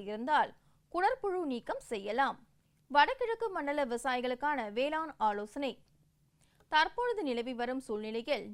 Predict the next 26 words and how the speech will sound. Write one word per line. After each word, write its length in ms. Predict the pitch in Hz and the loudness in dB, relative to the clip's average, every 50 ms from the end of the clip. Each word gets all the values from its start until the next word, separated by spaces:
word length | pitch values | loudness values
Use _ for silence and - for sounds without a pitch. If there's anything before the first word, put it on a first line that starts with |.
| 214 233 | -6 -2
நெல் 220 | 240 269 311 381 392 285 | 0 0 0 0 0 0
நாற்றங்காலில் 720 | 247 240 262 - 302 277 262 226 214 196 208 247 370 440 - - | 0 0 0 -2 -4 -4 -2 0 0 0 0 -2 -6 -6 -8 -6
இலைப்பேன் 440 | 240 285 339 359 - 359 359 359 - 269 | -4 -4 -4 -6 -6 -8 -10 -4 -2 -2
தாக்கம் 340 | 220 214 - 240 233 233 - | -2 -2 -2 -6 -8 -6 -8
தென்பட்டால் 580 | 202 202 226 - 226 - - 294 247 - - - _ _ _ _ _ _ _ - | -8 -10 -6 -8 -6 -2 0 2 2 2 0 -4 _ _ _ _ _ _ _ 0
ஒரு 180 | 277 320 392 392 339 330 | 2 2 2 2 0 -2
ஏக்கருக்கு 400 | 330 330 339 285 262 262 - 285 277 254 214 226 | -4 0 0 0 0 0 0 0 0 0 2 0
ஒரு 120 | 254 254 269 | 0 0 -2
லிட்டர் 280 | 294 262 285 277 269 - 220 | -2 -2 -2 -2 -2 -2 -4
தண்ணீரில் 460 | 202 208 208 202 202 208 277 403 381 247 233 | -4 -4 -6 -8 -6 -4 -4 -4 -2 0 0
dimethoxam 840 | 247 269 294 339 320 269 240 208 - 220 185 - - - 311 403 349 262 | 0 0 0 -2 -2 -4 -6 -6 -4 -6 -6 -6 -6 -8 -6 -6 -4 -4
இருபத்தி 320 | 247 226 233 220 - 226 - - | -4 -4 -6 -8 -8 -8 -6 -6
ஐந்து 140 | 240 269 311 - | -6 -6 -6 -6
சதவீதம் 500 | - 262 196 190 190 202 196 220 226 233 226 196 | -8 -6 -6 -6 -8 -8 -8 -6 -6 -6 -6 -6
டபிள்யூ 260 | 196 185 190 202 196 196 196 | -8 -8 -6 -6 -6 -6 -6
ஜி 80 | 262 359 453 - - _ _ _ _ - | -8 -8 -8 -10 -18 _ _ _ _ -6
நூறு 260 | 247 254 269 240 226 196 | -2 -2 0 0 0 -2
கிராம் 260 | 208 208 208 403 466 - _ _ _ _ _ - | 0 0 0 -2 -2 -8 _ _ _ _ _ -4
அல்லது 400 | - 240 240 226 208 202 254 285 240 - - - _ _ _ _ _ - | -2 0 0 0 0 0 2 2 0 0 -4 -10 _ _ _ _ _ 2
dimethoate 800 | 254 277 302 339 453 440 403 330 - 320 285 262 262 285 - - 233 220 247 | 6 6 6 6 4 -2 -6 -6 -2 -2 -2 0 0 -2 -4 -4 -2 -2 -2
ஒன்று 180 | 294 302 427 - - | -2 -2 -4 -6 -4
புள்ளி 240 | 277 262 247 277 262 - - 226 | -4 -4 -4 -4 -4 -4 -4 -4
ஐந்து 160 | 254 381 370 320 254 | -4 -4 -4 -4 -6
மில்லி 220 | 220 208 214 233 202 220 226 | -4 -4 -6 -6 -4 -4 -4
என்ற 140 | 277 285 330 247 - | -4 -4 -4 -2 -2
அளவில் 340 | 214 208 196 208 320 480 | -2 -4 -4 -4 -6 -8